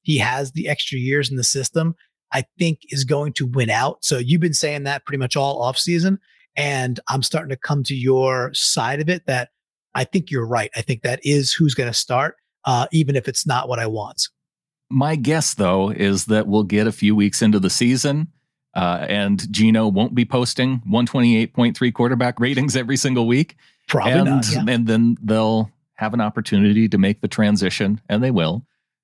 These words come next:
Speaker 2: That's just the way it'll happen. But maybe not. Maybe we'll
Speaker 1: Yeah.
Speaker 2: see something in preseason from Drew. It'll make it obvious that he's the guy. Everybody will be behind it.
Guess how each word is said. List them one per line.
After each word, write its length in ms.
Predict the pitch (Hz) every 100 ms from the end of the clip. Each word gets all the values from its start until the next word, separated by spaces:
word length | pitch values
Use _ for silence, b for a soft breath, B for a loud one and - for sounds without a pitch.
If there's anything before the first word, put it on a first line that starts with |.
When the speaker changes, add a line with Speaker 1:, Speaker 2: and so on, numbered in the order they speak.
| _ -
Speaker 2:
That's 180 | 110
just 160 | 135 120
the 80 | 120
way 140 | 123
it'll 180 | 123 120
happen. 300 | 131 120 - - _ -
But 180 | 143 - _ _ _ _ _
maybe 200 | 135 220
not. 260 | 277 -
Maybe 220 | - 202 220
we'll 100 | 139
Speaker 1:
Yeah. 80 |
Speaker 2:
see 100 | 117
something 300 | 208 220 214
in 80 | 196
preseason 560 | 175 196 175 196 175 185
from 160 | 180
Drew. 400 | 156 170 180 180
It'll 240 | 160 123 127
make 240 | 135 139
it 80 | 135
obvious 480 | 147 151 151 143 -
that 120 | 117
he's 240 | 139 139
the 80 | 139
guy. 320 | 123 127 127
Everybody 380 | 117 113 110 113
will 80 | 107
be 120 | 107
behind 360 | 101 104 113 110
it. 140 | 110